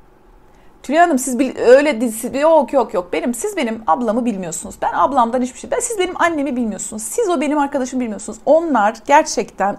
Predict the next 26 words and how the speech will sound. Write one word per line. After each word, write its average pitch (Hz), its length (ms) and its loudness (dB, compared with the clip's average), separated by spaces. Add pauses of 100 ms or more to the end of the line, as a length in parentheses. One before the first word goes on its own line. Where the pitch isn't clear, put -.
ondan 220 560 0
bir 277 120 0
şey - 240 -6
alacağımı 247 400 4
ölürüm 220 300 -2
daha 180 140 -4
iyi. - 120 -12 (840)
Ve 262 160 0
bu 466 120 6
da - 220 6 (640)
dedim 320 220 2
ya 359 80 2
size, 175 380 -2 (540)
e, 185 240 -4 (1300)
kibir 254 540 -2 (160)
en 330 160 6
çok 277 320 -2
gurur, 220 400 2 (180)
namus, 208 520 0
şeref, 220 420 -2 (120)
onur, 226 320 0
haysiyet, 202 680 0
insanlık 226 600 0 (220)
gibi 208 240 -4
kavramların 233 680 2 (160)
arkasında 240 920 0